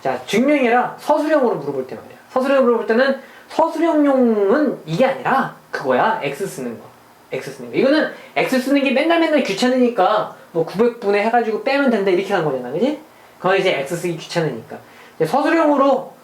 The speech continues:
요거를 증명하시오라고 하면 X는 영점구 땡.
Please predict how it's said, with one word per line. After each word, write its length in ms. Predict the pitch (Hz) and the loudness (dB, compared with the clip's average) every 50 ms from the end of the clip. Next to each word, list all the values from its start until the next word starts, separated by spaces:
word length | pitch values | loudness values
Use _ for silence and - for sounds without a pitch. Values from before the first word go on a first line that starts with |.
| - - - | -20 -12 -2
요거를 360 | 185 214 220 247 247 247 240 | 0 2 4 4 4 4 2
증명하시오라고 920 | - - 185 220 240 254 269 262 254 240 220 - - 214 202 170 160 160 170 | 0 0 0 2 4 4 4 4 2 2 0 0 0 0 2 2 0 0 0
하면 560 | 180 185 170 147 147 156 156 143 127 120 117 117 - - - - - - - | -2 -2 -2 -2 -2 -2 -2 -2 -4 -6 -10 -16 -20 -20 -20 -20 -20 -14 -4
X는 720 | 143 160 160 - - 220 220 233 240 226 - - 120 - - - - - - - - - - - - - - - - - - - - 160 151 | -2 -2 -2 0 0 2 2 4 4 2 0 -2 -6 -10 -10 -12 -12 -12 -12 -14 -14 -14 -14 -14 -18 -20 -20 -20 -20 -20 -20 -14 -10 -4 -2
영점구 880 | 156 175 196 190 190 - - 220 214 208 202 185 180 - 170 165 160 - | 0 0 0 -2 -4 -2 0 0 0 0 0 -4 -6 -6 -8 -8 -4 -2
땡. 300 | 143 131 120 123 113 | -2 -2 -2 -4 -6